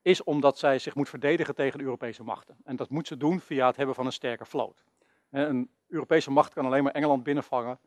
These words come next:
vallen als ze heel veel, een heel groot leger op, in één keer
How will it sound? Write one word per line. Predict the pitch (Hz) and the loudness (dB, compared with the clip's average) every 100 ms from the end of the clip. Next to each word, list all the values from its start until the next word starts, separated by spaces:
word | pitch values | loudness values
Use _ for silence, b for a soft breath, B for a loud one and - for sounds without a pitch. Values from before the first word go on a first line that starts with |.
| _ | _
vallen | - 131 120 131 | 2 2 2 -6
als | 135 - | -8 -6
ze | 123 - _ _ _ | -8 -14 _ _ _
heel | 156 160 | 6 6
veel, | 151 131 - _ | 6 0 -2 _
een | 139 | -4
heel | 123 165 | 2 2
groot | - 139 | 4 4
leger | 135 131 127 139 | 4 2 0 -4
op, | 131 | -8
in | - 135 | -8 -6
één | 160 156 | 0 0
keer | 147 135 131 143 | 0 0 0 0